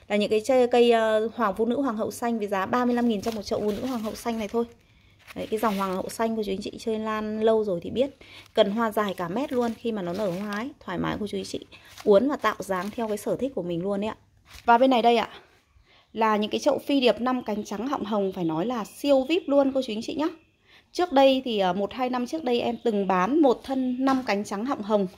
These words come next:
Một thân là trên ba trăm nghìn mà kh-, không được mập đẹp như thế này đâu ạ. Cái hàng này là hàng hoa Tết cô chú anh chị này.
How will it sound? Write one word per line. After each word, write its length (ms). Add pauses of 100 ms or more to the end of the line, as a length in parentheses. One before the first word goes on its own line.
(280)
Một 180
thân 200
là 80
trên 300
ba 180
trăm 220
nghìn 200
mà 100
kh-, 180
không 240
được 180
mập 260
đẹp 260
như 100
thế 120
này 160
đâu 100
ạ. 80 (400)
Cái 100
hàng 140
này 100
là 80
hàng 220
hoa 180
Tết 300
cô 120
chú 60
anh 120
chị 140
này. 140